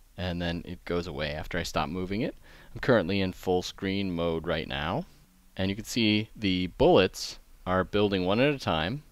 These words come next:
and the previous bullet fades back a bit to highlight the current bullet.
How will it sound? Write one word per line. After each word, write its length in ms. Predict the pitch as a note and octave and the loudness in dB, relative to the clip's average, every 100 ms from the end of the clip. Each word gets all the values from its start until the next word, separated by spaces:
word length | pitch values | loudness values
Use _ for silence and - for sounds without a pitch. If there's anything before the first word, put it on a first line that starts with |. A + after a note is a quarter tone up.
| - _ _ - - - | -20 _ _ -20 -18 -6
and 80 | F2 | -4
the 60 | |
previous 360 | - A#3 A2 - | -2 0 0 0
bullet 400 | - F2 F#2+ - - - | 0 2 2 -2 -16 -20
fades 380 | - - E2+ E2 | -8 0 0 0
back 340 | - E2+ F2 F2+ | 2 2 2 -2
a 40 | |
bit 300 | D#2+ C#2 - - - | -6 -6 -6 -12 -16
to 120 | - | -6
highlight 380 | - C#2+ F2 - | 0 2 0 -4
the 60 | |
current 300 | - G#2 D2 | -6 -6 -4
bullet. 300 | C#2+ B2+ - | 2 2 0